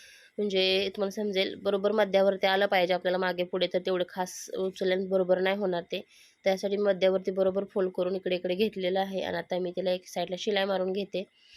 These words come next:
लॉक वगैरे व्यवस्थित लावून घेतलं म्हणजे ते फाटणार नाही, नाहीतर मग कसं होतं, ते कसं मजबूत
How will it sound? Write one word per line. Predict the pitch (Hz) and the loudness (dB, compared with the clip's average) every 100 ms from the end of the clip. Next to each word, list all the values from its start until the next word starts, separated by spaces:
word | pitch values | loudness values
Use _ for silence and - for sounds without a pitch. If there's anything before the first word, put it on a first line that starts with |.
| - _ - | -20 _ -2
लॉक | 214 202 | 0 0
वगैरे | 208 202 208 | 0 0 0
व्यवस्थित | 208 202 196 | 0 -2 -4
लावून | 208 196 208 | 0 2 2
घेतलं | 220 214 196 | -2 -2 -4
म्हणजे | 196 190 | -4 -4
ते | 180 | -6
फाटणार | 190 196 180 196 185 185 | -6 -6 -6 -4 -2 0
नाही, | 190 190 180 190 _ - _ - | 0 -4 -6 -10 _ -20 _ -10
नाहीतर | 175 170 180 | -8 -6 -6
मग | 180 | -6
कसं | 180 190 208 | -6 -6 -4
होतं, | 196 185 190 220 - - - _ _ _ _ _ - | -4 -4 -4 -6 -18 -20 -20 _ _ _ _ _ -4
ते | 190 180 180 185 | -2 -2 -4 -4
कसं | 196 196 | -6 -2
मजबूत | 190 180 185 180 | -2 -2 -4 -4